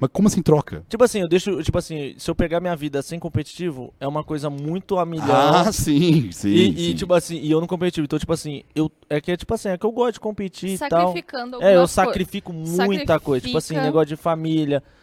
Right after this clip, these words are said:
Speaker 2: E eu não vou nem, eu não gosto nem de falar de dinheiro, tipo, eu não ligo, tá ligado? Tipo
Speaker 1: É,
Speaker 2: assim,
Speaker 1: se,
Speaker 2: eu
Speaker 1: se, eu defendo
Speaker 2: Mas eu ganharia, tipo, dez
Speaker 1: É le-,
Speaker 2: vezes mais.
Speaker 3: É, que
Speaker 1: é
Speaker 3: é a mesma
Speaker 1: legal.
Speaker 3: coisa do
Speaker 1: É
Speaker 3: Diogo
Speaker 1: legal.
Speaker 3: aqui.
Speaker 1: Dinheiro, gente, dinheiro roda o mundo, é importantíssimo, sem dinheiro não acontece. Senão, por exemplo,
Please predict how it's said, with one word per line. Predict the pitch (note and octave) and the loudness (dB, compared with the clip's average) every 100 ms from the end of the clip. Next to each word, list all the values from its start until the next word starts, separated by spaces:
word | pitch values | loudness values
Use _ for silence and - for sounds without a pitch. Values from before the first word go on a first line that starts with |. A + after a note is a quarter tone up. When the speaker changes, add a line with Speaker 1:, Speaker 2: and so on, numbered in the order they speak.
| _ _ | _ _
Speaker 2:
E | F4+ | -4
eu | G#4+ | -4
não | G4 | -4
vou | F#4+ | -4
nem, | F#4+ | -4
eu | |
não | D4+ | -6
gosto | F4+ F4 | -4 -6
nem | |
de | F4+ | -6
falar | - B3+ | -2 -2
de | G3+ | -4
dinheiro, | G3 F#3+ D#3+ B2+ | -8 -2 -2 -2
tipo, | - | -4
eu | D#3 | -6
não | G#3 | -6
ligo, | F3 C3 A2+ | -6 -6 -8
tá | - A2 | -12 -8
ligado? | B2 C3+ | -6 -6
Tipo | - D3 | -4 -6
Speaker 1:
É, | |
Speaker 2:
assim, | C3 | -4
Speaker 1:
se, | C3 | -6
Speaker 2:
eu | B2+ | -8
Speaker 1:
se, | - - - | -14 -14 0
eu | B2 B2+ | 2 4
defendo | C3 | 4
Speaker 2:
Mas | F3 D3 | 6 8
eu | F3+ | 8
ganharia, | F#3+ F#3+ F3+ F#3+ | 8 6 8 6
tipo, | - - | 4 4
dez | F3 | 6
Speaker 1:
É | - | 6
le-, | |
Speaker 2:
vezes | G#3+ | 6
mais. | G3+ F3 | 4 2
Speaker 3:
É, | - | 2
que | B2+ | 2
Speaker 1:
é | |
Speaker 3:
é | |
a | |
mesma | B2 F3 E3+ | 4 8 8
Speaker 1:
legal. | A2 | 8
Speaker 3:
coisa | F#4+ F4+ | 4 -4
do | F#4+ | -4
Speaker 1:
É | F#4 | -4
Speaker 3:
Diogo | F#4+ A#2 | 0 0
Speaker 1:
legal. | A#2+ F3+ C3+ | 2 6 6
Speaker 3:
aqui. | E3 - | 4 -4
Speaker 1:
Dinheiro, | - B2 A#2 F3 A2 | -2 0 2 0 0
gente, | A2 G2 - | -2 -6 -6
dinheiro | F#2+ A2 | -4 0
roda | C3 C3 | 2 2
o | |
mundo, | G#2+ G2+ B2+ | 2 2 2
é | |
importantíssimo, | B2 C3+ C3 C3 - G#2+ C#3 | 4 2 2 -2 -2 -4 -4
sem | C#3 B2+ | -2 -2
dinheiro | B2 G#2+ G#2+ | -2 -2 -2
não | C#3 | -4
acontece. | C#3 G#3+ B2 D#2 - - _ _ _ _ | -4 -4 -4 -6 -12 -20 _ _ _ _
Senão, | G2+ A2 C3+ | -4 -2 2
por | D#3 | 2
exemplo, | D3+ A#2 F2+ D#2+ | 2 -2 -6 -12